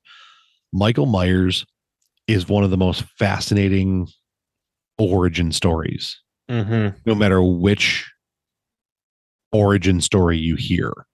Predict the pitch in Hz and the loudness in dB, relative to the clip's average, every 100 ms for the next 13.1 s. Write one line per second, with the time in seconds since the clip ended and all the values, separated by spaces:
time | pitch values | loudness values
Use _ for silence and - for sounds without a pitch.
0 | - 95 95 85 - 92 80 - - _ | -4 0 2 2 0 -2 -4 -8 -16 _
1 | _ _ _ _ _ _ _ - 104 92 | _ _ _ _ _ _ _ -2 0 2
2 | 87 104 101 113 98 98 90 90 82 87 | 2 0 0 0 2 2 2 0 0 -2
3 | 82 80 78 85 80 92 98 127 - _ | 0 -2 -2 -2 0 2 2 0 -4 _
4 | _ _ _ _ _ _ 113 110 98 117 | _ _ _ _ _ _ -2 -2 0 0
5 | 101 101 101 98 92 92 90 95 92 92 | 2 2 0 0 -2 0 0 -2 -2 -2
6 | 92 95 - - - 117 127 117 113 104 | -6 -8 -12 -16 -6 -2 0 0 -2 -2
7 | 113 113 107 104 104 113 107 90 90 90 | -2 0 2 0 0 0 -2 -4 -8 -12
8 | - _ - 98 85 - _ 95 90 78 | -18 _ 0 0 -2 -12 _ -2 0 0
9 | - 73 - _ - _ _ _ _ _ | 0 -2 -4 _ -20 _ _ _ _ _
10 | _ _ - 87 82 78 - 98 98 90 | _ _ -2 0 0 -2 -2 -2 0 0
11 | 101 92 90 85 90 82 78 87 73 95 | 0 0 0 0 -2 -2 -2 -4 -2 -2
12 | 87 85 80 82 82 82 80 80 80 - | 0 0 -2 -4 -4 -2 -2 -4 -8 -14
13 | - | -20